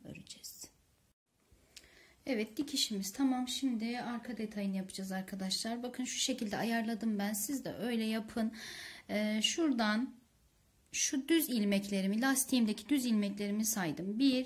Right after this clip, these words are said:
iki, üç, dört, beş, altı, yedi. Yedincinin üzerindeki yere ip bağladım. Buradan da aynı şekilde bir, iki, üç, dört, beş, altı, yedi.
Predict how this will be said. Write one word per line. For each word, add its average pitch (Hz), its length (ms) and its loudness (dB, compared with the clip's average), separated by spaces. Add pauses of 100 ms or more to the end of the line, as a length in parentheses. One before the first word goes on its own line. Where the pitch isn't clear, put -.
iki, 240 460 -2
üç, 233 480 -4
dört, 226 420 0
beş, 233 380 0
altı, 254 680 0 (680)
yedi. 196 380 2
Yedincinin 233 920 6
üzerindeki 214 800 2
yere 220 300 2
ip 277 300 0
bağladım. 269 600 4
Buradan 240 420 4
da 196 40 2
aynı 233 260 4
şekilde 196 480 2
bir, 240 240 0
iki, 233 380 -4
üç, 233 420 -4
dört, 240 380 0
beş, 240 280 0
altı, 247 380 0
yedi. 196 380 2